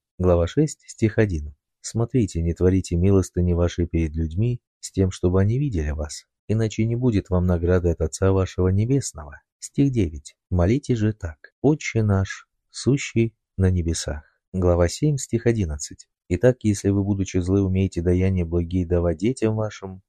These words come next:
тем более Отец ваш Небесный даст благо просящим у Него». Стих двадцать один. «Не всякий, говорящий мне, «Господи, Господи», войдёт в Царство Небесное, но исполняющий волю Отца моего Небесного».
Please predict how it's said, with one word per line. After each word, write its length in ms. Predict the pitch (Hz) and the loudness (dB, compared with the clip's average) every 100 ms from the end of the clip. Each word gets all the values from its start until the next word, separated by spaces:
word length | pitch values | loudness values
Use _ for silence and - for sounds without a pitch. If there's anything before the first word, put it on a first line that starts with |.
| _ | _
тем 220 | 95 92 | -2 2
более 240 | 95 90 | 2 2
Отец 360 | 82 - 135 - | 0 0 -2 0
ваш 240 | 107 104 | -2 -2
Небесный 640 | 107 104 104 101 98 95 - _ _ | -2 0 0 0 0 -2 -2 _ _
даст 340 | 87 143 135 92 | -2 -2 -2 -2
благо 340 | 92 95 87 | 0 0 -2
просящим 720 | - 80 - 80 - - 76 - _ _ | -2 -4 -2 -4 -4 -6 -8 -10 _ _
у 80 | 85 | -4
Него». 420 | 80 76 71 73 _ _ _ - | -2 -2 -4 -8 _ _ _ -20
Стих 300 | - 120 110 | -4 -2 2
двадцать 320 | 110 110 107 | 0 0 -2
один. 320 | 117 90 71 _ _ - | 0 -2 -6 _ _ -4
«Не 180 | 90 85 | 0 0
всякий, 380 | - 92 - 85 | 0 -2 0 -2
говорящий 560 | 85 87 90 87 - | 0 2 2 0 0
мне, 180 | 85 82 | 0 0
«Господи, 460 | 82 87 - 80 78 | 0 -2 -2 -4 -2
Господи», 640 | 87 127 - 101 98 95 _ _ - | -2 -2 -2 -2 -2 -4 _ _ -4
войдёт 400 | 90 92 95 101 | 2 2 2 0
в 80 | - | -2
Царство 400 | - 98 - 95 | 0 0 0 0
Небесное, 680 | 101 117 131 - 78 73 - _ - | 0 2 -2 -2 -6 -6 -10 _ -2
но 160 | 90 | 0
исполняющий 680 | 80 - 87 101 101 87 - | 0 0 2 4 2 0 -2
волю 320 | 85 151 156 | 0 2 2
Отца 300 | 131 - 82 | 0 -2 -4
моего 300 | 82 82 78 | -2 -2 -2
Небесного». 680 | 80 80 80 73 - 76 73 | -4 -4 -4 -6 -8 -8 -10